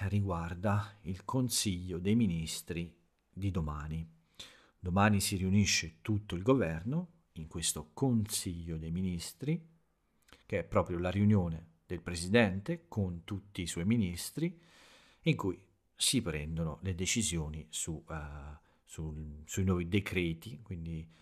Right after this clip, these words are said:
sulle nuove, eh, leggi che il governo, eh, propone. Si discute su, ehm, su alcune questioni molto importanti, come il problema delle bollette troppo care,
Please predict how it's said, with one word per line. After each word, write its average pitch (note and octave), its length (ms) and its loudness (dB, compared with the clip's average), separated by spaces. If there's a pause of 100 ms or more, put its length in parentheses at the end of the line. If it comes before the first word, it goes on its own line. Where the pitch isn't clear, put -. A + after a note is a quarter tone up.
(140)
sulle E2+ 320 -4
nuove, E2+ 500 -2 (440)
eh, D#2 360 -14
leggi A#2+ 380 4
che F#2+ 100 -2
il F2 100 -4
governo, D2+ 580 0 (320)
eh, D#2+ 200 -10
propone. D2+ 640 -2 (1600)
Si - 200 2
discute D3+ 920 6 (520)
su, G2+ 520 2
ehm, F2 880 -2
su - 200 -2
alcune G#2 720 4 (440)
questioni G2+ 480 2
molto F#2 260 -2
importanti, G#2 800 -2 (560)
come F#2 180 -4
il F2 100 -2
problema G2 760 2 (600)
delle G2 380 2
bollette G2 760 4
troppo F2 360 0
care, A#2+ 600 0